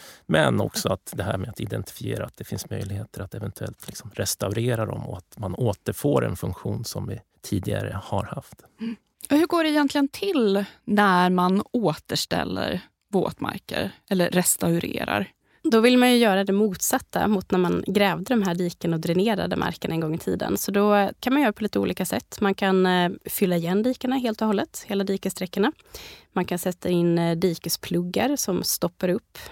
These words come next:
Speaker 3: vattenmassorna och man kan, eh, bygga vallar till exempel. Man kan kombinera det här. Så på något sätt gemensamt för det här är att man vill liksom mota vattnet till att stanna kvar uppe i den här våtmarken då.
Speaker 2: Finns det en risk för översvämningar då?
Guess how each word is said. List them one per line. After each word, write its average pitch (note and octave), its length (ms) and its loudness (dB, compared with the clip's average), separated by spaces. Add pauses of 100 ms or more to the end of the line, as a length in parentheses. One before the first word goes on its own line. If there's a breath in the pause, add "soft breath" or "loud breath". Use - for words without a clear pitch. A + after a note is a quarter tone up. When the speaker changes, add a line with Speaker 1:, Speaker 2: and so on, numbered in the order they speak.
Speaker 3:
vattenmassorna G3 1040 0 (100)
och G#3+ 100 -4
man F#3+ 160 2
kan, F3+ 380 2
eh, E3+ 220 2
bygga F3 440 -4
vallar D#3 440 -6
till A3+ 180 -6
exempel. A3+ 480 -4
Man - 100 -6
kan D#3 120 -8
kombinera F3 580 -2
det A3+ 80 -2
här. G#3+ 280 0 (440 loud breath)
Så G#3+ 140 -2
på A#3+ 80 6
något A#3+ 240 2
sätt - 380 -2
gemensamt G#3 520 4
för - 100 -4
det F#3 60 0
här E3+ 120 2
är E3+ 100 2
att - 120 -8
man F3+ 140 2
vill F3 120 2
liksom E3+ 380 -2
mota F#3+ 520 2
vattnet - 440 -6
till E3+ 160 -2
att E3+ 100 -6
stanna E3+ 300 -4
kvar G3+ 420 -2
uppe - 240 -6
i E3 220 0
den E3+ 120 0
här E3+ 100 0
våtmarken E3+ 560 -4
då. C#2 120 -8 (720 loud breath)
Speaker 2:
Finns A3+ 180 6
det A3 60 2
en G3+ 60 4
risk G3+ 240 0
för G3+ 140 4
översvämningar D#4 1160 2
då? C#4+ 320 0